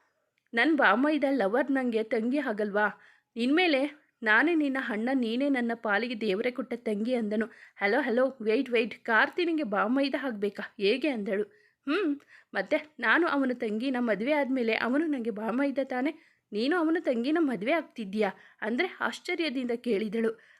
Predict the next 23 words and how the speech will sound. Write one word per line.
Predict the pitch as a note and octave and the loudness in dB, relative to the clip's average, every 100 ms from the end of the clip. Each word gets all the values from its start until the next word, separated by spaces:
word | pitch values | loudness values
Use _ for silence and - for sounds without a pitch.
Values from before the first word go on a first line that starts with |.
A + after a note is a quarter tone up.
| - | -6
"ಅಂದ್ರೆ | A3 A#3 D#4 D4 | -4 -2 -2 -2
ಇವಾಗ | A3+ B3+ C4+ | 0 0 0
ಬೈಕ್ನಲ್ಲಿ | A3+ F#3+ G#3 C#4 C#4 | 2 0 0 0 0
ಹೋದ್ರಲ್ಲ | C#4 A3 A3 B3 C4 - - - _ _ _ _ _ - | 0 -2 -2 0 0 -2 -8 -20 _ _ _ _ _ -8
ಇಬ್ಬನಿ, | A#3+ G3 C4+ C4+ - | -6 2 2 2 0
ಅವರನ್ನು | A3 A#3+ D#4 C#4+ | 0 4 4 4
ನಾನು | C4+ A3+ | 2 0
ಪ್ರೀತಿ | A3+ G#3+ G3 C#4+ | -2 -4 -4 -2
ಮಾಡ್ತಿದ್ದೀನಿ, | C#4 A#3+ A3+ G3 G#3+ - - | -2 -2 -4 -2 -2 -4 -8
ಮುಂದೆ | G#3+ B3+ F4+ | -4 0 0
ಅವರನ್ನು | D4 A#3 C#4 C#4+ | 0 2 2 4
ಮದುವೆ | B3+ E3+ A3 | 2 0 0
ಆಗ್ತೀನಿ | D4 - C4 B3 | 0 -2 -8 -4
ಅಲ್ವಾ?" | B3 G#3+ B3+ | -2 0 0
ಅಂದನು. | G#3+ G3+ G#3 - - _ - | 0 0 -2 -4 -20 _ -2
"ವಾಟ್? | F3+ A#3 - _ _ - | -2 -2 -6 _ _ -8
ನೀನು | A#3 D4+ G4 D4 | -2 2 2 0
ಇಬ್ಬನಿ | F#3+ A3+ D#4 F#4 | -2 2 2 2
ಲವ್ವರಾ? | D4 F#3+ B3+ A3 G#3+ - _ - | 2 0 0 0 -4 -8 _ -6
ಅವಳು | G3 D#4 F4+ | -2 0 2
ನೀನ್ | D4+ C#4+ | 2 4
ಲವ್ | G3+ G#3 | 4 2
ಮಾಡ್ತಿದ್ದಾಳಾ? | C#4 C#4+ C#4+ A3 A#3 G3+ | 0 0 -2 0 0 0